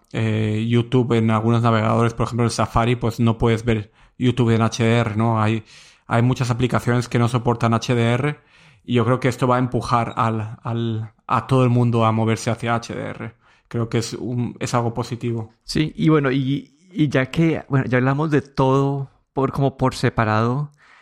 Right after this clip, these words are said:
Speaker 2: el conjunto de un iPhone doce, iPhone doce Pro,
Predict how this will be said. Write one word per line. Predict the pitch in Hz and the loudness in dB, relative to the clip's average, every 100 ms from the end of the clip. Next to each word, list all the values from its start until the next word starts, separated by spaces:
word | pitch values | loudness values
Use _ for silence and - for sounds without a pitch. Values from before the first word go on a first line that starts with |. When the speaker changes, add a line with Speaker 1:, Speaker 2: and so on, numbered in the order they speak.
| _ _ _ _ - | _ _ _ _ -2
Speaker 2:
el | 151 143 - | 0 0 0
conjunto | 131 110 - 156 151 - 156 | -2 0 0 0 0 0 2
de | |
un | 123 | 2
iPhone | 123 127 131 127 117 | 0 -2 -4 -4 0
doce, | 120 107 131 117 | 0 0 -4 -2
iPhone | 117 127 120 | -2 -2 -2
doce | 117 123 | -2 -4
Pro, | - 120 113 117 120 | -2 0 2 0 -4